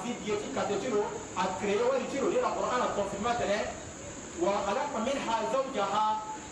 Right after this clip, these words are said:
di a partir de condition, le bien za pa, le créé wali ti lo, wala couple ti lo. Wa a partir de ko in na wali, a dan na e bɔra, baba di Adam na ko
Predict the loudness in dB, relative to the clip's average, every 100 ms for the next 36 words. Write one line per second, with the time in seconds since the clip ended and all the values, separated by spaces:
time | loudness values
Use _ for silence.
0 | -8 -2 0 0 0 0 0 -2 -4 -2
1 | 0 0 2 2 0 0 0 2 2 2
2 | 2 2 2 -2 -6 -2 -2 0 0 2
3 | 4 2 0 -2 0 0 -2 0 2 2
4 | 2 0 0 0 0 0 0 0 -2 -6
5 | -10 -10 -12 -10 0 2 4 2 0 -2
6 | -4 0 0 2 2 2 0 -6 -2 0
7 | 0 0 0 0 0 2 2 2 2 2
8 | 2 2 0 2 2 2 0 -2